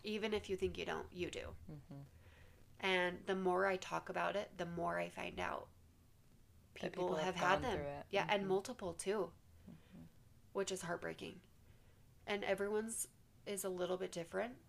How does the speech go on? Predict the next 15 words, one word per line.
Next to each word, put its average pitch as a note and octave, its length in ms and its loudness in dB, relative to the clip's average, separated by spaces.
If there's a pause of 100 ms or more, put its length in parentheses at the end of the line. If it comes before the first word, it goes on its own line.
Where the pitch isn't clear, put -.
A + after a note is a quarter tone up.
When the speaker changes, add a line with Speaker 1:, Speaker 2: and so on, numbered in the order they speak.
(180)
Speaker 1:
but F3+ 340 4 (1200)
we F#3 160 2
have D#3+ 380 0
to - 80 -10
talk E3 320 -6
about - 260 -8
this. - 420 -8 (140)
Speaker 2:
Mm-hmm. - 640 -16
Speaker 1:
We F#3 100 4
have E3 220 0
to - 60 -8
talk E3+ 240 -4
about E3+ 240 -2
losing E3 280 -4
babies D#3 540 -6